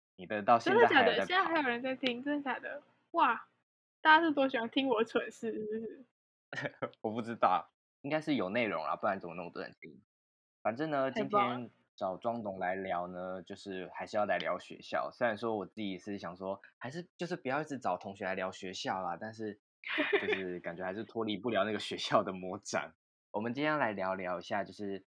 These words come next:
Speaker 1: 可能大家对于高职的迷思，或者大家对于高职的看法这样子。那我今天就是先来讲个小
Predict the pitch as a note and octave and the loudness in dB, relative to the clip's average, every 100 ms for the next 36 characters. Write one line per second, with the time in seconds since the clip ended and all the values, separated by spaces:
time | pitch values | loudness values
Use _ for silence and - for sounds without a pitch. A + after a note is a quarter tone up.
0 | _ _ - F#2 F#2 G2 G#2+ G#2+ G#2+ G#2 | _ _ -14 -8 -6 -2 0 0 0 -2
1 | F2+ G2 G2+ F#2 F2 F2+ F2+ F2+ F#2 G2+ | 2 2 2 0 -8 -6 -6 -6 -8 -10
2 | - G2+ G2+ G2+ G2+ G2 F#2+ F#2 G2 F2 | -8 -4 -2 -2 -2 2 2 2 -2 0
3 | G2+ G#2 F2 - C3+ F2+ - - F#2 C2+ | 0 0 -8 -4 -4 -4 -6 -6 -6 -8
4 | - A1+ _ _ _ _ _ _ _ _ | -8 -18 _ _ _ _ _ _ _ _
5 | - A#2 G#2 F2+ F#2 B2 C3 C3+ _ _ | 0 4 4 2 0 0 0 -6 _ _
6 | E3+ F#3 F#3 F3 E3+ C#3 C3+ - E2+ F2 | 0 0 0 0 2 0 -2 -4 -4 -4
7 | F#2 - | -6 -4